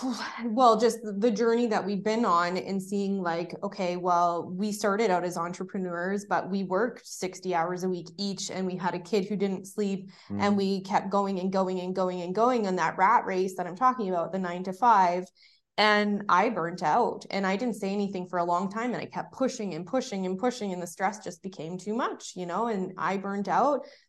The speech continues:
Speaker 1: probably ended up with autoimmune issues because of all of those things, you know, compromised gut health, uh, not sleeping, being stressed out.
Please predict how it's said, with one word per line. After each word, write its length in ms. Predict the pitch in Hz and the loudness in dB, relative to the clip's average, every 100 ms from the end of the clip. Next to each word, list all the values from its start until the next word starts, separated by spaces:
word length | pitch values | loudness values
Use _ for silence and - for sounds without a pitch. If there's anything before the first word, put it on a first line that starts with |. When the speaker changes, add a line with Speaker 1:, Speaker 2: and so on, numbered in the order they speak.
| _ _ _ _ _ - | _ _ _ _ _ 6
Speaker 1:
probably 440 | 196 220 208 220 | 8 8 4 0
ended 240 | 190 208 | 0 2
up 240 | 208 208 202 | 4 4 4
with 160 | 196 | -2
autoimmune 600 | 190 190 202 208 202 208 202 | 2 4 4 2 2 0 0
issues 340 | 202 214 196 | -2 -2 -2
because 540 | 175 190 180 190 196 185 | -4 -6 -2 0 0 0
of 420 | 180 180 196 202 196 170 | 2 4 4 -2 -2 2
all 240 | 180 202 | 4 2
of 100 | 202 | 2
those 280 | 190 185 190 | 0 -2 -4
things, 520 | 175 175 254 294 - _ _ _ _ | -4 -2 -2 -2 -6 _ _ _ _
you 100 | 190 | -2
know, 340 | 180 185 208 - | 0 -2 -4 -6
compromised 600 | - 190 190 196 190 185 | 2 2 2 0 0 2
gut 240 | 190 175 | 4 4
health, 580 | 196 196 185 190 190 190 | 4 6 6 4 0 -2
uh, 320 | - 175 180 180 | 0 4 4 4
not 280 | 190 175 - | 2 0 -2
sleeping, 920 | - 220 233 226 220 220 214 214 214 214 - | -4 -4 -2 2 2 4 2 2 -2 -8 -10
being 200 | 185 185 | -2 -2
stressed 480 | 185 - 170 180 - | -2 0 0 0 4
out. 460 | 233 226 226 220 | 8 8 8 6